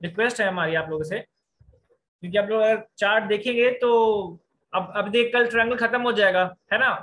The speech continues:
फिर भी हम लोग के पास में क्या क्या, अ, बच जाएगा, कौन कौन सा दिन, आज से मंगलवार है,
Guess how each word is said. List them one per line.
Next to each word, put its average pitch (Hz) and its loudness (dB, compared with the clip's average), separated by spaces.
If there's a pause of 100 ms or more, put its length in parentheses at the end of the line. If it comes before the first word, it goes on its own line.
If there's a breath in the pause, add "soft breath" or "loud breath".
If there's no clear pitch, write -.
फिर 202 -4
भी 226 0
हम 226 0
लोग 233 0
के 233 -2
पास 226 -2
में 240 -2
क्या 226 2
क्या, 226 0
अ, 190 -2
बच 175 -2
जाएगा, 226 0
कौन 226 -4
कौन 226 -2
सा 226 -6
दिन, 208 -4
आज 202 2
से 214 -4
मंगलवार 190 0
है, 165 -4